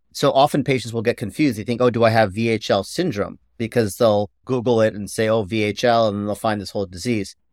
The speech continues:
So what's happening now more and more is urologists are having to explain to patients, "No, no, that was on your tumor, not on your blood or your saliva." And so you have to, uh, kind of educate them on that. So I think it is important for urologists to understand what you're, what kind of information you're getting from a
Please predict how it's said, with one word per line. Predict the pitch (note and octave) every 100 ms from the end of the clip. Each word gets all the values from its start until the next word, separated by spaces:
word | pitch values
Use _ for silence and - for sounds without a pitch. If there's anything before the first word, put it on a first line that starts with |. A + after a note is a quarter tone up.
| _ -
So | C3 A#2
what's | B2+ C3+
happening | D#3+ F3 E3+ C#3
now | B2+ C3+ B2
more | B2 B2+
and |
more | C3 B2+
is | A#2+
urologists | A#2+ B2+ C3+ A#2+
are | B2+
having | A#2
to | A#2+
explain | G2 - B2 A#2
to |
patients, | A#2 A#2+ A2+
"No, | A#2+ C3
no, | A#2
that | A#2
was | B2 A#2+
on | A2+
your | G2+
tumor, | - - G#3+ A#2 G2 G2+ _ _ _ -
not | A#2+ B2
on | A2+
your | G#2
blood | G2 C#3+ C#3+ A2+ G#2+ _ -
or | A2
your | G2+
saliva." | - A#2 D#3 A#2+ G#2+ G#2 -
And | A2 G#2+
so | B2
you | A#2 A2+
have | A#2 A2+ -
to, | A#2+ A2+ A2 G#2+
uh, | G#2 G2 G2+ G2 F#2+
kind | - G#2+
of | G2+
educate | B2 B2 B2 A2
them | G2+
on | G2 A2+
that. | C#3+ A#2
So | C#3+
I | C3
think | E3+ D#3 - _ _ _
it | D#3
is | F#3+ F#3+
important | C#3 D3 C3+
for |
urologists | B2 B2 B2 -
to |
understand | A#2+ A2 - A#2+ A#2
what | A#2
you're, | A#2+ A2+ G2+ -
what | A2+
kind | C3
of | A2+
information | A#2 A#2+ A2+ -
you're | A#2
getting | G2 G#2+ G#2+
from | - A2
a | G2+ F#2